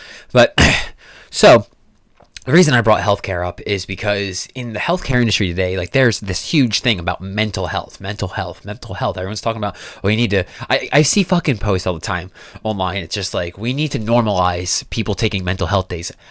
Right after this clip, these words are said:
How about, no? How about you start fucking addressing your goddamn problems? The issue with mental health is everybody fucking ignores their mental health.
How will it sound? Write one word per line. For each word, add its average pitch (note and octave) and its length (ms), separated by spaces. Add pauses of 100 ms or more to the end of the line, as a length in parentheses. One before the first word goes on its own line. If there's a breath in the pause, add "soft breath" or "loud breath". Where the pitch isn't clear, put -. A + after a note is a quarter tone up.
How G#3 240
about, G3+ 440
no? B2 600 (240 loud breath)
How F#3 240
about F3+ 420
you D3 220
start D3+ 420
fucking D#3 420
addressing D3+ 460
your B2+ 120
goddamn B2 420
problems? F#2 380 (340 loud breath)
The C#3 240
issue F3 480
with A#2 340
mental G2 440
health F#2 440
is A2 220
everybody C#3 480
fucking B2+ 380
ignores A2 360
their G2+ 240
mental G#2 380
health. - 480